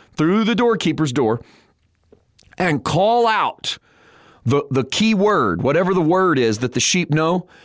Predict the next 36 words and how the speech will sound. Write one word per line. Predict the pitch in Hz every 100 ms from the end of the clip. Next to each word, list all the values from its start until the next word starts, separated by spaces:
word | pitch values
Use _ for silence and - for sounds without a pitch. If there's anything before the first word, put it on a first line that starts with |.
| - - -
but | 147 185
they | 208
won't | 226 208
follow | - 226 254 196 135
because | 135 131 170
he | 143
said | 147 170
the | 143
right | 139 131 117
word. | 156 190 117 104
They're | 113 170
listening | 160 208 202 208 196
for | 180
the | 185
sound | - 143 139
of | 143
his | 151 156
voice. | 254 151 - - - - - - - -
And | - 165
so | - 175 -
if | 214 220 - -
he | 123 185 156 143
forced | - 277 311 -
them | 170 139
out | 135 -
through | 139
the | 117
door, | 127 131 139 - - - - -
they | 123 190
would, | 196 180 170 160 143 - _ _ _ _
they | 147 185
wouldn't | 185 208 180
follow | 254 240 151 101
him. | 82 - - _ _ - - - -
Uh, | - 131 -
and | 151